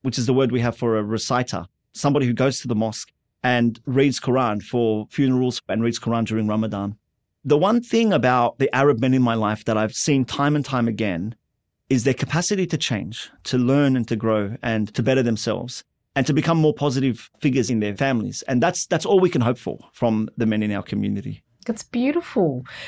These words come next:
Speaker 2: And now it comes full circle because he's coming over to your house to teach your son Khalil.
Speaker 1: It especially comes full circle because my dad was very, very critical of me marrying a white girl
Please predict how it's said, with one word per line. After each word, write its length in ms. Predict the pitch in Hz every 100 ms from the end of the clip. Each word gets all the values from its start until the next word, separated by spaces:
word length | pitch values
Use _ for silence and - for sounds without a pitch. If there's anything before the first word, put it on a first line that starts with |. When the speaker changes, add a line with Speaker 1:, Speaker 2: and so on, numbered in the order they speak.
| -
Speaker 2:
And 120 | 226 233
now 200 | 233 233
it 100 | 226
comes 240 | 233 226
full 160 | - 214
circle 360 | - 202 196
because 320 | 190 185 196
he's 180 | - 196
coming 280 | - 202 190
over 160 | 185 180
to 60 |
your 140 | 175 165
house 400 | 170 170 - -
to 260 | - 180
teach 380 | 160 180 156 -
your 80 | 165
son 340 | - 156 156
Khalil. 580 | 160 160 156 151 151 151 143
Speaker 1:
It 120 | 143
especially 520 | - - 175 185 170
comes 280 | - 139 -
full 160 | 139
circle 360 | 120 127 120 117
because 320 | 110 - 110 -
my 160 | 101 101
dad 220 | 139 123
was 140 | 107
very, 220 | 98 127 120
very 260 | 113 107
critical 520 | - 160 165 - 101 -
of 200 | 104 98
me 580 | 117 127 135 127 120 - _
marrying 420 | 110 117 120 117
a 80 | 113
white 280 | 120 180 -
girl 220 | 80 -